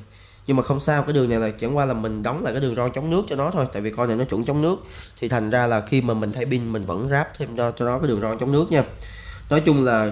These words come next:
mình thay pin mới thì nó cũng như vậy thôi, nó cũng đâu không khác gì cái pin thay máy đâu. Chỉ có điều là khi mà mình đóng lại cái đường ron keo này mình thấy nó cảm giác như là nó không được đẹp lắm thôi.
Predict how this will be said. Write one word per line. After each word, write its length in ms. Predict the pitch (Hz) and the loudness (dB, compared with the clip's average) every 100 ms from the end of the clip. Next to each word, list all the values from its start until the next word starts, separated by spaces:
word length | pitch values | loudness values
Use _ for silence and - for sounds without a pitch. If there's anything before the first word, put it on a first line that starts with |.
| 107 | -2
mình 160 | 110 | -6
thay 140 | 110 135 | -2 2
pin 240 | 143 135 | 2 2
mới 240 | 135 151 143 | 2 2 2
thì 60 | 120 | 0
nó 100 | 131 - | -2 -6
cũng 140 | 139 | -4
như 100 | 151 | -2
vậy 200 | 117 117 | 0 2
thôi, 160 | 151 151 | 2 2
nó 60 | 165 | -2
cũng 220 | 147 151 | -6 -4
đâu 120 | 156 | -6
không 320 | 156 165 160 - - | -6 -8 -8 -12 -10
khác 280 | 202 190 147 | -6 -4 -6
gì 80 | - | -4
cái 80 | 156 | -6
pin 120 | 151 | -4
thay 100 | 156 | -4
máy 200 | 147 208 | -4 -4
đâu. 120 | 170 - - - - - | -4 -6 -18 -20 -8 0
Chỉ 80 | |
có 120 | 139 165 | 2 6
điều 180 | 135 | 6
là 100 | 120 117 | 4 2
khi 80 | 147 | 2
mà 140 | 135 | 4
mình 120 | 120 120 | 2 2
đóng 200 | 147 247 | 2 2
lại 100 | 117 | 2
cái 80 | |
đường 180 | 147 123 | 2 4
ron 200 | 131 135 135 | 4 2 2
keo 200 | 143 139 | 2 2
này 80 | |
mình 140 | 117 113 | 0 -2
thấy 120 | 147 | 0
nó 100 | 180 | 0
cảm 220 | 165 117 | -2 0
giác 240 | 151 185 185 | 0 0 0
như 140 | 139 | 2
là 60 | 117 | 0
nó 80 | |
không 200 | 139 151 | 0 -2
được 120 | 139 127 | -2 2
đẹp 240 | 113 107 | 0 2
lắm 180 | 139 269 | 0 2
thôi. 100 | 196 | 0